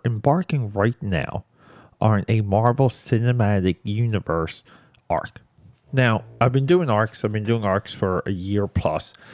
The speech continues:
just because I like sinking my teeth into content, eh, 'cause I believe in long-form content creation. I don't like, I don't like the idea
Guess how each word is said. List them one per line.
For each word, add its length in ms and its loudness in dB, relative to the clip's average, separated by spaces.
just 220 -2
because 280 0
I 100 2
like 360 0
sinking 480 0
my 140 2
teeth 480 -6
into 480 2
content, 560 -4
eh, 80 -2
'cause 220 -2
I 100 2
believe 640 0
in 240 2
long-form 720 0
content 680 -4
creation. 720 0
I 140 2
don't 180 2
like, 160 2
I 60 0
don't 180 4
like 160 2
the 160 6
idea 680 2